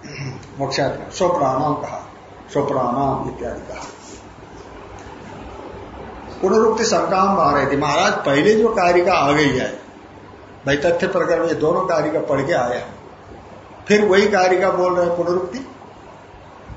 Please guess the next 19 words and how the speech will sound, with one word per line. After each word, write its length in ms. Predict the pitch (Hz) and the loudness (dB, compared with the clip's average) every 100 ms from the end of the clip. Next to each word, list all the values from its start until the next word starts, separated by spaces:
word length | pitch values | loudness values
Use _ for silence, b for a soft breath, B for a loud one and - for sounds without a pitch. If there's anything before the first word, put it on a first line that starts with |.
| - - - - - - - - - - - - | -18 -20 -20 -18 -18 -16 -14 -14 -14 -18 -18 -8
पुनरुक्ति 440 | 143 147 151 147 143 | 0 0 2 0 -2
शंका 340 | 135 135 131 107 - - | -2 0 0 -2 -4 -2
का 80 | 165 | -2
वारण 440 | - 127 127 139 127 | 0 0 0 0 -4
करते 280 | 117 - 120 | -6 -8 -8
हैं। 200 | 127 123 - - - - | -8 -10 -12 -18 -20 -4
क्या 120 | 151 | -2
करते 280 | 139 143 - | 0 0 0
हैं? 80 | 151 | -2
भाष्यकार 500 | 127 123 131 131 120 | -2 -2 -4 -4 -4
बोलते 300 | 120 117 131 | -4 -6 -4
हैं, 160 | 147 170 - - - - - - 104 | -4 -4 -6 -14 -18 -20 -20 -12 -2
वैतथ्य 640 | 143 147 214 208 - 214 214 | 2 4 2 2 2 4 4
कृत 240 | 175 185 175 | 2 0 2
व्याख्यानो 800 | 160 156 - 139 139 156 143 - | 2 0 -2 0 2 0 0 -4
श्लोकौ, 640 | 156 135 143 151 123 - | -2 0 2 2 0 -2
ये 100 | 170 139 | -2 2
दोनों 340 | 170 208 214 | 2 2 2
कारिका 480 | 180 170 165 185 | 2 2 2 2